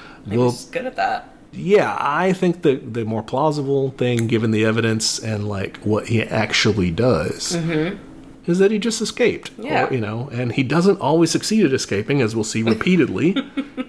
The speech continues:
Speaker 2: And the system is just kind of, like, bad at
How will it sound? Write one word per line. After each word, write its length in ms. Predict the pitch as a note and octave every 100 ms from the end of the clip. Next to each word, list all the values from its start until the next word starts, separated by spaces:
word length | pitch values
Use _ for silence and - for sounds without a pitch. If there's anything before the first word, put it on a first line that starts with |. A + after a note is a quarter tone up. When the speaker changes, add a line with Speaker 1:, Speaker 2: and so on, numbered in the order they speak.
| - - - - - - -
Speaker 2:
And 280 | B2 B2+ B2
the 100 | B2
system 380 | - C#3 C#3 B2
is 80 |
just 180 | A#2 A#2+
kind 160 | - A#2+
of, 80 | A2+
like, 360 | G2 G#2 G#2+
bad 300 | F#2 G#2 G#2+
at 120 | B3